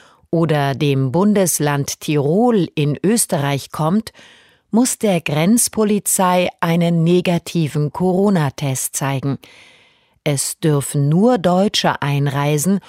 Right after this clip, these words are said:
oder Menschen, die in Deutschland wohnen. Es gibt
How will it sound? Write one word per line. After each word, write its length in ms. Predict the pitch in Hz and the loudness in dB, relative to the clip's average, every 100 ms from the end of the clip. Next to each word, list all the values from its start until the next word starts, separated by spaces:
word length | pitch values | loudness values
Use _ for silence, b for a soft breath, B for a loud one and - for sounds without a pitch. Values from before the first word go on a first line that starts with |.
| B B B B | B B B B
oder 340 | 185 220 233 | 2 2 2
Menschen, 580 | 185 170 196 - 190 185 | 2 2 2 0 0 2
die 160 | 170 185 | 2 0
in 220 | 185 180 | 2 2
Deutschland 640 | 156 143 - 165 170 180 | 2 0 0 0 0 0
wohnen. 460 | 156 156 147 135 - _ _ _ - B B B B B B B | 0 0 0 0 -4 _ _ _ -20 B B B B B B B
Es 260 | 202 - | -2 -2
gibt 380 | - 220 262 - | 0 0 -2 -8